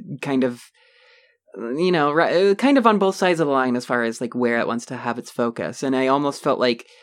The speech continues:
so I saw so many people talking about it, uh, and, and talking about how, like, The Lamb, I don't know, I, I think that, like, there's, I, I,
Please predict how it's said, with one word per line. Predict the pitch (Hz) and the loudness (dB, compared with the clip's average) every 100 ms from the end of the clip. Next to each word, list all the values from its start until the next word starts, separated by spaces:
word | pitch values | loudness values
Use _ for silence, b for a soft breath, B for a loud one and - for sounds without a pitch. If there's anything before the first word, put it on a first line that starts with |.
| b b b | b b b
so | - 214 | 4 6
I | 185 | 6
saw | 196 247 | 6 4
so | 240 262 | 6 4
many | 233 196 | 4 2
people | 196 - 170 | 0 0 -2
talking | - 170 175 151 | 2 0 0 0
about | 135 131 | 2 4
it, | 127 120 - - | 2 0 -4 -6
uh, | 139 135 - | -2 -2 -2
and, | 135 | -4
and | - 135 | -4 -4
talking | 139 143 147 | -4 -6 -4
about | 135 127 - | 0 2 2
how, | 139 131 | -2 0
like, | 123 113 - | 0 -2 -6
The | - 147 | -2 0
Lamb, | 156 214 226 196 156 131 147 _ _ _ _ _ _ _ _ _ _ - B B B - | 2 4 6 4 2 -2 -4 _ _ _ _ _ _ _ _ _ _ -20 B B B 4
I | |
don't | 349 233 | 6 8
know, | 175 | 6
I, | 226 - | 6 6
I | 240 | 4
think | 262 240 | 4 4
that, | - | 2
like, | 165 170 151 | 4 2 2
there's, | 175 165 - | 2 2 0
I, | 117 - - - - | -2 -2 -6 -8 2
I, | 180 190 | 4 4